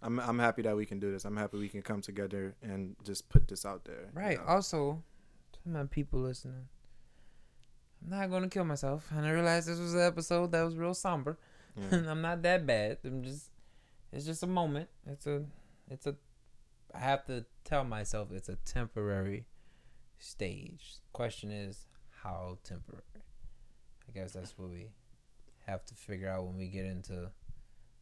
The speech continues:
Speaker 2: our darkness or our dark days.
Speaker 1: Yeah.
Speaker 2: It's just
Speaker 1: Just
Speaker 2: about how temporary. Fuck all that.
Speaker 1: Definitely.
Speaker 2: We're gonna end on a positive note.
Speaker 1: Definitely, man. Yeah.
Speaker 2: I don't have anything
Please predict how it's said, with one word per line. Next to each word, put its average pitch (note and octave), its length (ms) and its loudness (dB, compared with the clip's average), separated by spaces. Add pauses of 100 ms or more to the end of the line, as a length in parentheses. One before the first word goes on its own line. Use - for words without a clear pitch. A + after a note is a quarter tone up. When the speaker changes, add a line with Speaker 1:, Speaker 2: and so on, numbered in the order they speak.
Speaker 2:
our G2 140 -6
darkness - 720 -10
or G#2+ 120 -10
our F#2 160 -4
dark F#2 340 -4
days. F#2 500 -8 (360)
Speaker 1:
Yeah. G#2+ 160 -6 (680)
Speaker 2:
It's - 100 -14
just G#2+ 140 -8
Speaker 1:
Just A2+ 120 -14
Speaker 2:
about G2 200 -4
how G#2 200 -4
temporary. G2 540 -14 (440)
Fuck D3+ 200 0
all A#2+ 160 2
that. G#2 240 0
Speaker 1:
Definitely. F#2+ 180 -6 (100)
Speaker 2:
We're B2+ 60 2
gonna C#3 200 2
end C3 300 2
on B2+ 120 6
a B2 60 2
positive C#3+ 600 8
note. G#2+ 360 2
Speaker 1:
Definitely, G#2+ 420 0
man. G2 260 -6
Yeah. G#2 180 -4
Speaker 2:
I B2 160 6
don't C3+ 220 6
have A#2+ 320 8
anything A#2 720 -2